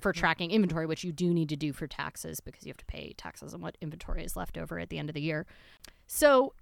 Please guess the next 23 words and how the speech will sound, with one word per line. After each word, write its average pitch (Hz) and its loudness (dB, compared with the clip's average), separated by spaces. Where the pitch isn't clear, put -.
it 277 2
isn't 330 4
free 190 -2
as 180 0
well. 160 -4
So 208 4
it 208 0
starts - 2
at - -2
fifteen 220 -4
dollars 190 -2
a - 0
month, 180 0
with 180 2
twenty-five 202 0
dollars 160 2
a 175 -2
month 160 -2
is 151 -6
kind 165 -4
of 156 -2
the 151 -4
rate 156 -8